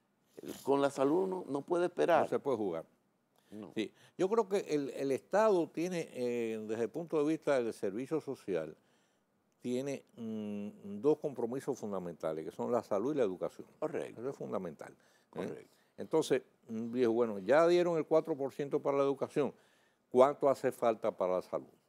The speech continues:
Speaker 2: Es
Speaker 1: Se ha,
Speaker 2: cierto.
Speaker 1: se ha estimado que para sal-, para la salud hace falta de un cinco a un seis por ciento. Pero yo siempre he dicho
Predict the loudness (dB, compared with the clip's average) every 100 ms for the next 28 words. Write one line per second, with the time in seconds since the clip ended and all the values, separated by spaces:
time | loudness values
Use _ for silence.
0 | _ _ -20 -14 -12 -4 2 2 2 2
1 | 2 2 0 2 2 2 0 2 0 2
2 | 2 2 2 0 -2 -2 -10 -8 -2 0
3 | 0 -2 -2 -2 -2 -4 _ _ _ _
4 | _ -8 -4 0 2 4 4 2 2 -4
5 | -4 -4 -2 -4 -4 -4 -4 -2 -6 -6
6 | -14 -14 -18 _ _ -4 2 2 2 -2
7 | 0 2 2 0 -4 -8